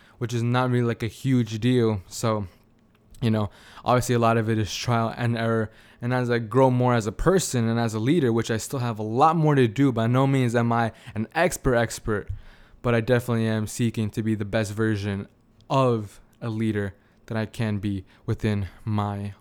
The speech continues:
own self. So anyways, guys, that's a little quick thing to remember. You know, focus in on being a leader, on creating a team around you that can help you move forward a lot quicker towards your mission or towards your vision. So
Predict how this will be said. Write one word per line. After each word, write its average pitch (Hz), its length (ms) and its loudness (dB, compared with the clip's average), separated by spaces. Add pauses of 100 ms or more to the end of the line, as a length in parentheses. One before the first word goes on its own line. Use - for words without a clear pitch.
own 92 220 -6
self. - 440 -10 (280)
So 156 100 2
anyways, 151 260 6
guys, 131 360 2 (280)
that's 139 180 -4
a 147 40 0
little 131 300 2
quick - 560 2 (120)
thing 123 240 4
to 120 120 0
remember. 117 440 2 (400)
You 113 60 -8
know, 107 200 -4 (100)
focus 175 420 0
in 123 300 0
on 113 340 -2
being 135 300 0
a 135 80 -4
leader, 104 420 0
on 113 160 -2
creating 143 720 0
a 120 80 -2
team 156 460 0
around 107 360 0
you 107 100 0
that 107 120 -2
can 117 100 -2
help 123 280 0
you 123 60 2
move 117 220 2
forward 113 340 4
a 104 60 0
lot 107 280 -2
quicker 143 420 6 (340)
towards 135 300 6
your 131 80 4
mission 110 480 0
or 110 120 -2
towards 107 600 0
your 101 440 0
vision. 101 300 0
So 127 300 2